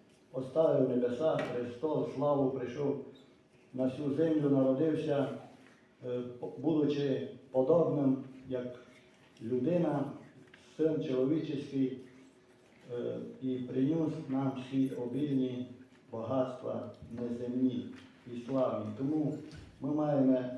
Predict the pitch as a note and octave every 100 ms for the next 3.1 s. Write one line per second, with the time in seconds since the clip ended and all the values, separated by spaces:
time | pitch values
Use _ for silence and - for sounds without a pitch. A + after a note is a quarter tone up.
0 | - - - - - B2 B2 C3 C#3+ D3
1 | - - C3+ C3+ C3 A#2+ A#2+ C#3+ D3+ C3+
2 | C3 B2+ B2+ B2 A#2+ A#2+ - - - C3
3 | -